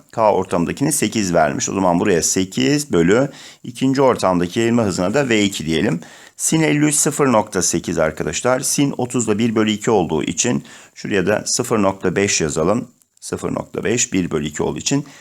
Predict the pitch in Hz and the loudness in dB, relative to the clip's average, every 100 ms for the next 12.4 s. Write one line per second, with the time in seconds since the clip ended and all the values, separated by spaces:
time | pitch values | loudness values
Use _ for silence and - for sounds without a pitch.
0 | - - - 143 135 156 156 147 - 104 | -20 -8 -2 -2 -2 0 0 0 -4 0
1 | 101 90 92 120 - 117 127 127 117 120 | 2 4 4 2 -2 -2 2 2 0 0
2 | 98 85 80 85 127 123 107 87 78 87 | 2 2 0 -2 -2 0 0 0 0 0
3 | 107 101 - 80 - 107 123 123 123 127 | 0 0 -2 -2 -2 -2 0 0 0 -2
4 | - 110 90 - - 110 120 123 - - | -2 -2 -2 -2 -6 -2 -2 -4 -8 -20
5 | - - - - 110 - 90 - - 101 | -20 -16 -4 0 0 0 -4 -2 2 2
6 | 87 80 80 92 139 151 127 117 82 - | 2 -2 -2 0 0 0 -4 -4 -4 -4
7 | 80 90 113 131 139 90 87 - - 95 | -4 -4 0 0 2 0 0 -6 -6 -2
8 | 113 90 - 143 147 - - 113 131 143 | 0 0 0 -2 -2 -8 -16 -2 2 2
9 | - - - 113 101 95 92 80 - 82 | 0 -4 0 2 2 0 0 -2 -2 0
10 | 92 120 143 - - 107 80 69 50 - | 2 2 0 -2 2 2 2 -2 -6 -8
11 | - _ - - - 139 120 120 156 135 | -16 _ -20 -20 -2 0 2 2 2 6
12 | 87 90 123 | 4 4 -2